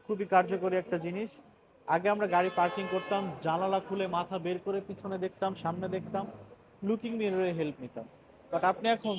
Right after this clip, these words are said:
থ্রি সিক্সটি ক্যামেরা থাকার কারণে just একটা স্ক্রিনে তাকিয়ে পুরো গাড়িটা খুব কমফোর্টেবলি আরামসে পার্কিং করে ফেলতে পারবেন।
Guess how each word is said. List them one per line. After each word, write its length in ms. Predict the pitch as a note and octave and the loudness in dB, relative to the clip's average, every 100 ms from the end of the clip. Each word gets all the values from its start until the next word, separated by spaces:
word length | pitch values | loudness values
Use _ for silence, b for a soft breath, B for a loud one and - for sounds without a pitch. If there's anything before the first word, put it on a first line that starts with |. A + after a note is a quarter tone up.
| - | -2
থ্রি 160 | A#3 | -2
সিক্সটি 360 | - B3+ - A#3+ | -2 -4 -2 2
ক্যামেরা 320 | G#3 G3+ A3 | 4 6 4
থাকার 320 | G#3+ G#3+ A3 | 4 4 2
কারণে 320 | G#3+ G3 E3 E3+ | 6 4 4 0
just 240 | G3 - - - | 0 -2 -10 -8
একটা 300 | F#3 - G#3+ | -4 0 0
স্ক্রিনে 760 | - - B3 B3+ B3+ B3+ G#3 - | -2 -2 0 2 4 2 2 4
তাকিয়ে 480 | G#3 G3+ G#3 F#3+ A#3+ - - - - | 4 4 2 2 0 -6 -12 -14 0
পুরো 180 | A3 A3+ | 6 8
গাড়িটা 400 | F#3 F#3 G3 E3+ | 10 10 10 4
খুব 180 | - G3 - | 2 -4 0
কমফোর্টেবলি 840 | G3 G3+ A3 G#3 G#3+ G#3 G#3 G#3 G#3 | 0 2 2 2 2 2 2 2 6
আরামসে 640 | E3+ F3 G#3 A3 - G#3+ G#3+ | 8 10 8 6 0 0 4
পার্কিং 360 | F3 E3+ - F3 | 6 6 2 -2
করে 180 | E3 D#3 | 0 0
ফেলতে 260 | D#3 C#3+ | -2 -2
পারবেন। 360 | C#3+ C3+ A2+ | 0 0 0